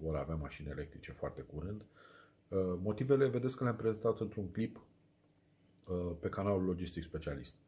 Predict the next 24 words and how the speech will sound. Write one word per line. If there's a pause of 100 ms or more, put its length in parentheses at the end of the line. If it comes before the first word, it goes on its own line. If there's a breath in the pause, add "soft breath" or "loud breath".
(420 loud breath)
Da,
e
un
clip
detaliat
acolo
în
care
vă
explic
de
ce
cred
eu
că (160)
mașinile
electrice
nu
vor
penetra
piața
prea
curând. (760 loud breath)
Da?